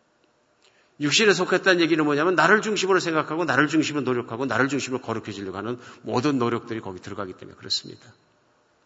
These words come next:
오늘 이 말씀 생각하면서 우리 교회 다니면서도 육신에 속한 사람이 될 수 있다는 것을 우리 생각해 볼 수 있습니다.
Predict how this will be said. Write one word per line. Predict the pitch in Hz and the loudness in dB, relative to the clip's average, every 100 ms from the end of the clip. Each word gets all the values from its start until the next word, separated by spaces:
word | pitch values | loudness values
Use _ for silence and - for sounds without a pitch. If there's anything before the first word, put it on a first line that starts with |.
| _ _ _ _ _ - | _ _ _ _ _ -4
오늘 | 139 147 | 0 4
이 | |
말씀 | 143 139 131 | 4 4 2
생각하면서 | 143 120 131 110 143 117 85 - - _ _ _ _ _ _ _ _ _ _ _ _ _ _ _ _ _ _ _ _ - | -2 0 -2 -2 -2 -4 -6 -18 -20 _ _ _ _ _ _ _ _ _ _ _ _ _ _ _ _ _ _ _ _ -8
우리 | 127 | -4
교회 | 131 147 | 2 4
다니면서도 | 147 143 123 127 139 | 4 4 0 -2 -4
육신에 | 120 151 135 | -2 -2 -2
속한 | 120 135 | -2 -4
사람이 | 120 120 117 | -2 -2 -2
될 | 113 | -2
수 | 107 113 | -4 -6
있다는 | 107 104 101 | -4 -4 -4
것을 | 95 110 | -8 -10
우리 | 101 | -10
생각해 | 143 - 113 | -8 -8 -8
볼 | 92 | -10
수 | 98 | -12
있습니다. | - 60 - - | -12 -14 -16 -20